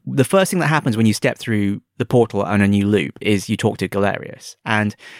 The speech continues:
if you have completed a quest, you can just tell Galerius to complete it for you. So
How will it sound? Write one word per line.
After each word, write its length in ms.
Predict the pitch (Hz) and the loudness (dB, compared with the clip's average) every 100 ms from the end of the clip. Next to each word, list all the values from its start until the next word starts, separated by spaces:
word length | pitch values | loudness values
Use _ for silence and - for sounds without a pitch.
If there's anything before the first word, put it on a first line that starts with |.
| - _ _ _ _ - | -20 _ _ _ _ -2
if 220 | 139 120 | 0 0
you 160 | 135 208 | 0 0
have 260 | 196 202 - | 0 -2 0
completed 680 | 160 135 - 175 - 113 - | -2 0 0 0 2 0 0
a 140 | 107 | -4
quest, 680 | - 139 - - - - _ _ _ _ _ _ _ _ _ | 0 -2 -2 -8 -18 -20 _ _ _ _ _ _ _ _ _
you 180 | 120 151 | -2 2
can 140 | 214 131 | 2 2
just 180 | 151 | -2
tell 240 | - 143 151 | 0 2 2
Galerius 540 | 104 113 139 104 - | 4 4 4 2 0
to 100 | 101 | -4
complete 420 | - 98 123 123 | -4 -2 0 -2
it 100 | - | -2
for 200 | - 110 | 2 2
you. 180 | - - - - _ _ _ _ _ _ _ _ _ _ _ _ | 2 -6 -12 -16 _ _ _ _ _ _ _ _ _ _ _ _
So 380 | 113 101 101 | -6 0 0